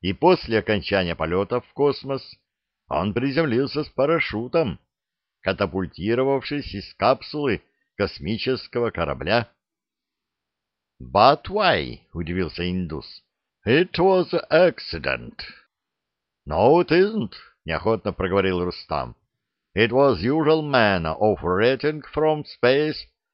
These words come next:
in that time». Блин, сейчас скажут: «Ух, деревня, колхоз,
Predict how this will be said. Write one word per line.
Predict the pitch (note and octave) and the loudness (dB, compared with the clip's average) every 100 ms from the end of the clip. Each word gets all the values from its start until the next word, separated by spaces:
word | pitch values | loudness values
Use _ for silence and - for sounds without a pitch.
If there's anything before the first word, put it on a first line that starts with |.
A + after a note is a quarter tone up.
| _ | _
in | G2+ E2+ | -4 0
that | G2 G#2 - - | -2 -2 -6 -2
time». | F#2 C2 B1 A#1 - _ _ _ _ _ _ _ _ | 0 0 -4 -12 -18 _ _ _ _ _ _ _ _
Блин, | F#2 D2+ A2+ G#2+ F2+ D2+ - _ _ _ | -6 0 2 2 -2 -6 -12 _ _ _
сейчас | - G#2+ - B2 A#2+ | -6 -6 2 4 4
скажут: | - - D3+ B2 F#2 - _ _ _ _ | -2 2 2 2 -4 -8 _ _ _ _
«Ух, | A#2+ E3+ G3+ G3+ G3 G3+ G3 F3 - | 0 2 2 0 -2 -2 -4 -4 -4
деревня, | F#2 G#2 G2 A#2 C3 C3 A2 F#2 D2 | 0 2 2 4 4 2 0 -4 -6
колхоз, | F2+ F2+ - B2+ B2+ | 0 0 2 0 0